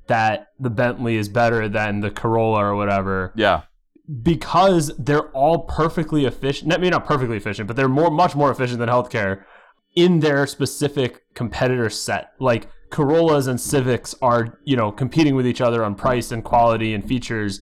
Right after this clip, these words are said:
Speaker 1: that a Bentley is not competing with, with those same companies.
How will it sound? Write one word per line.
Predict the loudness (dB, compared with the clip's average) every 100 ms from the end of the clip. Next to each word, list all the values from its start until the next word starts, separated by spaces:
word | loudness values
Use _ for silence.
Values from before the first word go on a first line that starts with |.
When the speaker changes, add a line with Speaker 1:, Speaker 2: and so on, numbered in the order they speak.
| _ _ _ _
Speaker 1:
that | -4 -2 0
a | -2
Bentley | 0 0 2 2
is | 2
not | 2 0 -2
competing | -6 -4 -4 -4
with, | -4
with | -2 -4 -2
those | -4
same | -4 -8
companies. | -8 -8 -10 -12 -18